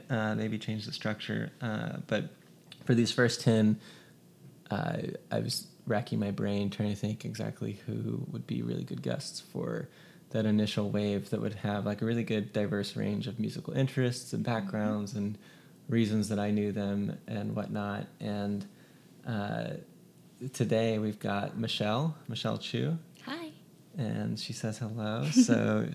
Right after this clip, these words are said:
Speaker 1: uh, really happy to have her on. And the reason why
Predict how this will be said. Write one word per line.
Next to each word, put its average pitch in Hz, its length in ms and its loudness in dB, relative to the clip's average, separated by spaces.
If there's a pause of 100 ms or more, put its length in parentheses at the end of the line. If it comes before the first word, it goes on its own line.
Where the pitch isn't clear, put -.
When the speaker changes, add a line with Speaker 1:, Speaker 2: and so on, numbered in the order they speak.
Speaker 1:
uh, 117 300 0
really 123 300 2
happy 110 280 -2
to - 80 -2
have 110 200 -2
her 110 200 -4
on. 113 380 -2 (480)
And 117 520 -2 (260)
the 117 100 4
reason 143 380 4
why 107 540 2